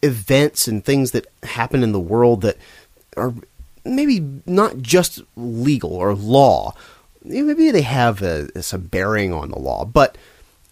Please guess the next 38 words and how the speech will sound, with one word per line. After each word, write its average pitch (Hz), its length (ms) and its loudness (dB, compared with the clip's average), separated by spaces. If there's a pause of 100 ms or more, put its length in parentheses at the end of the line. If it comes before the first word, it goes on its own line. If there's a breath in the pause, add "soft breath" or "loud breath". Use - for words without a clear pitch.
(140)
you 123 60 -2
know, 110 80 -2
one 165 300 2
thing 233 160 2
I 175 80 4
know 170 80 6
that 139 240 4
you're 139 160 0
really 117 280 2
interested 107 380 -4
in, 82 140 -4
and 98 180 -4
you 120 60 -2
were 131 180 0
really 135 160 4
looking 120 240 -2
forward 117 240 -4
to 92 60 -8
talking 120 460 -4
to, 98 440 -2
uh, 92 240 -6
more 110 460 0
about, 85 340 -2 (400 loud breath)
is 107 240 -4
maybe 139 160 -4
the 143 80 -6
political 120 600 -4
structure - 840 -8
of 78 80 -12
the 82 60 -6
United 78 280 -6
States, 71 380 -10
uh, 80 120 -4
the 87 160 -8 (200)
politics 160 580 0
in 123 200 -2
general. 101 520 -4 (400 loud breath)
So 113 480 0